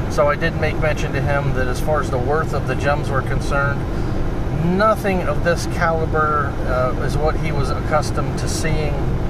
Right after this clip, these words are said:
uh, being raised as a noble high elf. So, um, they got the idea across pretty quickly that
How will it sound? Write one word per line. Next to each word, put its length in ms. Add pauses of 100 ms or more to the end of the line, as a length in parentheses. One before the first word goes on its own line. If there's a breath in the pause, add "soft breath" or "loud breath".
(260)
uh, 140
being 280
raised 340
as 220
a 120
noble 380 (320)
high 240
elf. 260 (600)
So, 320 (160)
um, 200 (220)
they 120
got 260
the 180
idea 480
across 400
pretty 260 (480)
quickly 360
that 140